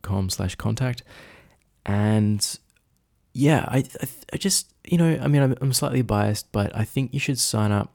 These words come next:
to <laughs> receive the, uh, the podcast via email, because there are two episodes coming up. One is about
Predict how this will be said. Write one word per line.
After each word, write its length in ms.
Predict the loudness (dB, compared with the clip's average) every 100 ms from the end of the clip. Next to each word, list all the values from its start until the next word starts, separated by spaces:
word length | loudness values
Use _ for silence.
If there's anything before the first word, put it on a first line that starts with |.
| -6
to 180 | 0 2
<laughs> 80 | 2
receive 480 | 2 4 4 2 0
the, 360 | 0 2 0
uh, 300 | 0 -2 -2 -4
the 80 | -6
podcast 640 | -4 -6 -2 -2 -2 -6 -2
via 240 | 0 2
email, 360 | 2 4 2 0
because 800 | -6 -10 -2 2 4 4 0 -4 _ -20 -20 _ _ _ _ -16
there 680 | -2 4 6 6 4 2 -2
are 540 | -2 2 2 2 0 -2 -4
two 320 | -2 0 0
episodes 500 | 0 -2 -2 -2 -4
coming 300 | -4 -2 0
up. 240 | 0 -2 -10 _ _ -2
One 200 | 2 4
is 120 | 2
about 420 | 2 2 0 -2